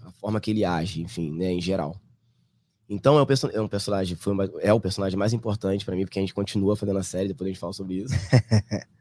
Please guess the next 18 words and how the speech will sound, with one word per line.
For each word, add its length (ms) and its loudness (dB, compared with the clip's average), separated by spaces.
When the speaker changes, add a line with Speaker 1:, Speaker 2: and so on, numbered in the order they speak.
Speaker 1:
Mas, 1400 2
é, 320 4
o 120 -2
personagem 460 0
Tererê 680 2
foi 140 -2
o 40 -2
personagem 380 2
mais 180 4
real 600 6
que 60 -6
eu 60 0
fiz, 200 0
até 160 0
porque 340 2
ele 160 2
tá 200 4
vivo. 440 0